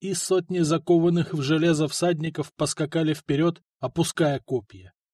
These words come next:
Они сметут пехоту, как делали уже не раз. Не выдержит пеший славян вида несущегося на него коня и тяжёлого аварского кавалериста с длинным копьём.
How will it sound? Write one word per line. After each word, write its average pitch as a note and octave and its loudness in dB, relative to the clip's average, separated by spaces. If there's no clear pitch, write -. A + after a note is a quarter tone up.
Они E3+ 4
сметут F3 0
пехоту, B2+ -4
как B2+ -4
делали C#3 2
уже C3+ 2
не C#3+ -2
раз. B2 -4
Не C#3+ 2
выдержит D3+ 8
пеший C#3+ 0
славян D3 2
вида C#3 2
несущегося C#3+ -2
на C#3+ -2
него C#3+ 2
коня E3 -2
и C3+ -6
тяжёлого D#3 4
аварского D3+ 0
кавалериста D#3+ 2
с A2+ -8
длинным C3 -4
копьём. A#2+ -8